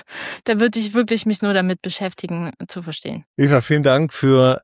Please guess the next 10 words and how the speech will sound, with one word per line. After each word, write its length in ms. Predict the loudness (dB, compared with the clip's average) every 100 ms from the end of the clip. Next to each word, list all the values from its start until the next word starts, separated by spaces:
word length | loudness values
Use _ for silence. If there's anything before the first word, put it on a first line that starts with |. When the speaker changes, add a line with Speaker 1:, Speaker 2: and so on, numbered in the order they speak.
| 0
Speaker 2:
äh, 420 | 4 4 2 0
diese 240 | 0 0
spannende 360 | 0 2 2 2
Folge. 720 | 2 2 4 4 4 4 0 -4
Ähm, 640 | 2 4 6 4 2 0 -6
du 480 | -12 -10 -4 0 0
hast, 320 | 0 -4 -2
glaub 220 | 2 4
ich, 160 | 4 0 0
äh, 300 | 2 2